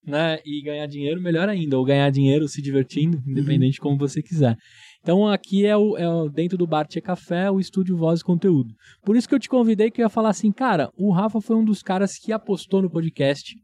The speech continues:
Speaker 1: muito antes de virar coqueluche,
Speaker 2: Uhum.
Speaker 1: né? A gente tem uma mídia aqui com vinte anos de idade já, Rafa, né? O podcast nasce com,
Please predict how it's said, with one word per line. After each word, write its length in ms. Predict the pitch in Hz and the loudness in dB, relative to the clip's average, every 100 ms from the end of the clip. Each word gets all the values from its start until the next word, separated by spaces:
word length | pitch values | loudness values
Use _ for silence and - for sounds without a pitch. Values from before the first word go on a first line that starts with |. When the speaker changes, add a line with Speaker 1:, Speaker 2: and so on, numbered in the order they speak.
| - | 0
Speaker 1:
muito 380 | 196 311 392 226 | 2 2 2 2
antes 420 | 202 208 247 202 | 2 2 0 2
de 120 | 226 | 2
virar 320 | 226 220 156 | 2 2 0
coqueluche, 680 | - 190 294 220 160 - - _ | -2 -2 0 2 0 -4 -16 _
Speaker 2:
Uhum. 260 | 139 135 143 127 | -2 0 0 -2
Speaker 1:
né? 200 | 135 196 _ _ _ - | -2 -4 _ _ _ -6
A 80 | 170 | 0
gente 180 | 202 226 | 0 2
tem 140 | 277 | 2
uma 160 | 269 240 | 2 4
mídia 300 | 220 220 196 | 2 2 0
aqui 140 | - | -2
com 140 | 226 214 | 0 2
vinte 340 | 202 330 320 | 2 0 0
anos 240 | 254 240 208 | 2 2 0
de 60 | |
idade 380 | 202 165 165 147 | 0 2 0 0
já, 180 | 123 123 | -2 -2
Rafa, 260 | 110 110 - _ _ | -2 -6 -14 _ _
né? 540 | 123 120 156 151 123 120 120 | -4 -2 0 -2 -4 -6 -6
O 420 | 117 131 131 127 | -4 -2 -2 -2
podcast 520 | 156 156 - 175 - | -4 -4 -2 -2 2
nasce 400 | 214 160 180 - | 2 4 2 0
com, 460 | 208 190 185 175 | -4 0 2 2